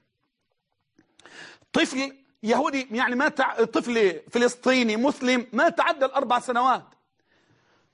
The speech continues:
عسكري يهودي جرى وراه، كله جرى. الولد ده من شدة الرعب نام على بطنه وأخذ يزحف من شدة الخوف، مش قايم، بيزحف على الأرض ويبص للعسكري كده، الإسرائيلي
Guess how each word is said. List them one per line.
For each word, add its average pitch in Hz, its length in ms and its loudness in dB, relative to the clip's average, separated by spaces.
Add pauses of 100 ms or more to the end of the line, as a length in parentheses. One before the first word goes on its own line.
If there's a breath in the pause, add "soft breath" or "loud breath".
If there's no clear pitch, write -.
(160)
عسكري 254 760 -2 (360)
يهودي 214 520 0
جرى 294 240 2
وراه، 240 400 2 (280)
كله 359 240 2
جرى. 226 280 -2 (280)
الولد 247 340 2
ده 277 180 -2
من 233 160 -8
شدة 240 340 -4
الرعب 254 280 2 (540)
نام 254 260 0
على 226 240 2
بطنه 254 360 -2
وأخذ 220 440 2
يزحف 208 480 -6 (520)
من 180 100 2
شدة 247 320 -2
الخوف، 285 400 2
مش 220 160 -12
قايم، 160 500 -2 (680)
بيزحف 233 540 0
على 220 160 2
الأرض 220 380 0
ويبص 214 420 -10
للعسكري 202 540 0
كده، 151 200 -8 (240)
الإسرائيلي 208 580 0